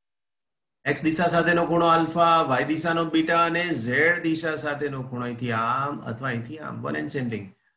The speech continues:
Okay, તો અહીંયા એક નિયમ છે, cos square al-, cos alpha બરાબર એ એક્સ ના છેદમાં એ, cos beta બરાબર એ વાય ના છેદમાં એ અને cos gamma બરાબર એ ઝેડ. આ એક અગત્યનું સૂત્ર છે, તમે શીખ્યા પણ છો દાખલામાં. cos square alpha, cos square beta,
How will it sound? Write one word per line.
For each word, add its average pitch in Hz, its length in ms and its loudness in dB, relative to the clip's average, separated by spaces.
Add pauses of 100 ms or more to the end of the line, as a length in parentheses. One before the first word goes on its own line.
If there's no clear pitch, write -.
(180)
Okay, 139 220 2 (380)
તો 151 80 2
અહીંયા 175 300 4
એક 196 280 2
નિયમ 190 360 4
છે, 160 220 0 (420)
cos 131 260 -4
square 151 200 0
al-, 143 240 0 (120)
cos 156 180 2
alpha 151 320 0
બરાબર 143 360 0
એ 127 100 0
એક્સ 143 220 -4
ના 156 80 -4
છેદમાં 151 360 -8
એ, 147 60 -14
cos 139 360 -4
beta 147 200 0
બરાબર 139 400 -2
એ 113 60 0
વાય 135 200 0
ના 151 140 -4
છેદમાં 147 360 -6
એ 147 120 -10 (300)
અને 117 160 0
cos 139 360 -4
gamma 127 200 0
બરાબર 113 340 -2
એ 123 100 0
ઝેડ. 95 220 -6 (640)
આ 202 260 4
એક 170 300 -4
અગત્યનું 139 580 -4
સૂત્ર 120 400 -6
છે, 143 380 -6
તમે 120 240 -6
શીખ્યા 110 400 -8
પણ 127 220 -6
છો 131 160 -8
દાખલામાં. 110 480 -6
cos 120 260 -8
square 131 280 -4
alpha, 123 280 -8 (440)
cos 110 180 -4
square 127 180 -4
beta, 123 320 -6